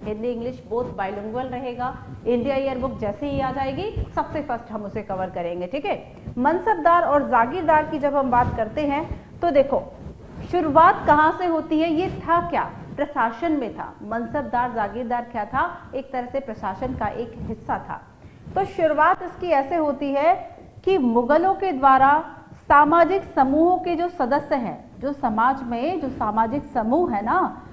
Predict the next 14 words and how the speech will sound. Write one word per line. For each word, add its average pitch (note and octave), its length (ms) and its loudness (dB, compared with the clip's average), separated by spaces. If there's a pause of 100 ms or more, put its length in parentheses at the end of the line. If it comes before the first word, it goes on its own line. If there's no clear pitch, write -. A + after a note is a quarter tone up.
(120)
उनके G4 440 0
जो F#4+ 160 0
सदस्य D#4 480 0
हैं, G#3 220 -2 (500)
सामाजिक B3+ 720 0 (540)
समूहों B3 580 2
के C4+ 220 0 (1200)
सदस्यों C#4 540 0
को E4+ 200 2
प्रशासन C4+ 520 0
में C#4+ 140 0
नियुक्त A#3 400 -2
करने F#3 260 -6
लगे, D#3 300 -8